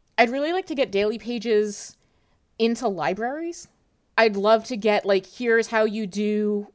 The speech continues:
here's how you make your own little daily page, you know, get a piece of computer paper, fold it in half, you know, cut it, fold it in half twice, get another one, fold it in half twice. Now you have your own little book and you, each day, you write something, or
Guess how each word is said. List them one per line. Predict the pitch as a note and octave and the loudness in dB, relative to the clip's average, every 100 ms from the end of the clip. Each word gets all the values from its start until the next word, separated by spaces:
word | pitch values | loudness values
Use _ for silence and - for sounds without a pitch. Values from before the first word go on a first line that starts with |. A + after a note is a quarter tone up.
| _ _ _ - | _ _ _ -8
here's | - G#3+ A3 | 2 2 4
how | |
you | A3+ A#3+ | 0 0
make | A#3 A#3 | -2 -2
your | C#4+ | -4
own | C#4 F4 | -2 -2
little | D4 F#3 | -2 0
daily | F3 E3 D#3+ | 0 0 -2
page, | F#3+ D#3 D3+ - | -6 -6 -10 -10
you | G3 | -4
know, | F#3 G3+ | 0 -2
get | G#3 G#3 G3+ | 0 0 0
a | |
piece | G3+ B3 A#3+ - | -2 -8 -8 -2
of | - A3+ A3+ A3 - _ _ _ _ - | 4 4 4 -2 -18 _ _ _ _ -8
computer | C4+ D#4+ E4 | -2 -2 0
paper, | G#3 D#3 D#3 | 0 -2 -4
fold | D3 G#3 G3+ | -2 0 2
it | A3 | 0
in | A#3 | -2
half, | A#3+ - | -4 -4
you | |
know, | F3 | -4
cut | D#3+ F#3+ F#3+ | 0 0 0
it, | G#3+ _ _ | -2 _ _
fold | A3+ G3 | -2 0
it | G#3+ | 0
in | A#3 | -2
half | A#3+ A#3 | -4 -4
twice, | - D#4+ D3 - - _ _ _ - | -4 -4 -4 -10 -14 _ _ _ -4
get | G3 | -2
another | A#3 B3+ | 0 0
one, | G3+ | -2
fold | G#3 G3+ | -2 -2
it | G3+ | -2
in | G#3+ | -4
half | A3 | -6
twice. | G#3+ C4 | -4 -4
Now | G3+ | -2
you | F#3+ A3 | -2 -2
have | G3+ | -2
your | G3+ G3+ | 0 0
own | F3+ G#3+ | 0 0
little | A3 G#3+ | 0 2
book | F#3 A#3+ - - _ _ _ - | 4 2 -2 -20 _ _ _ -2
and | G3+ G3+ G#3 G#3 - | 2 2 0 -2 -8
you, | F#3+ F#3+ G3 - | -8 -6 -6 -6
each | A3 B3 - | -8 -2 4
day, | F3 F3 A#3 A#3+ | 6 6 4 -2
you | G3+ G#3+ A3 A#3 A3+ - | -4 -2 0 -2 -6 -4
write | G#3 G3 G#3 | 0 0 0
something, | A3+ A3 A3+ A3+ | -4 -2 -2 -2
or | A3+ F#3+ F#3+ G3 | 0 2 4 2